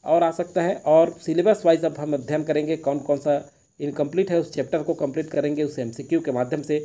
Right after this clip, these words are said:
तो आज, आज की वीडियो में आप सभी को आपके एग्जाम के लिए बहुत बहुत शुभकामनाओं के साथ जय हिंद। ये वीडियो अधिक से अधिक लोगों तक शेयर करना नहीं भूलिएगा।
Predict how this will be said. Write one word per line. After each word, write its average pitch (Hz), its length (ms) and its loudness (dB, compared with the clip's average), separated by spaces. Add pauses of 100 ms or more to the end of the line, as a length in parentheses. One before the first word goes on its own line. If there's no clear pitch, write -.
(320)
तो 135 60 -4
आज, 131 240 -4 (340)
आज 151 200 -2
की 143 120 -8
वीडियो 196 200 6
में 202 220 4 (300)
आप 131 240 -10
सभी 202 200 0
को 139 340 2 (180)
आपके 139 260 -6
एग्जाम 165 280 2
के 165 140 -2
लिए 156 200 0
बहुत 151 280 -8
बहुत 143 180 -6
शुभकामनाओं 151 560 -4
के 165 120 -12
साथ 135 280 -8
जय 156 100 0
हिंद। 160 220 -6 (400)
ये 156 80 0
वीडियो 190 240 4
अधिक 226 240 -2
से 220 100 0
अधिक 202 220 2
लोगों 190 200 0
तक 185 280 -4
शेयर 180 300 -2
करना 165 360 -6
नहीं 127 260 -10
भूलिएगा। 131 500 -10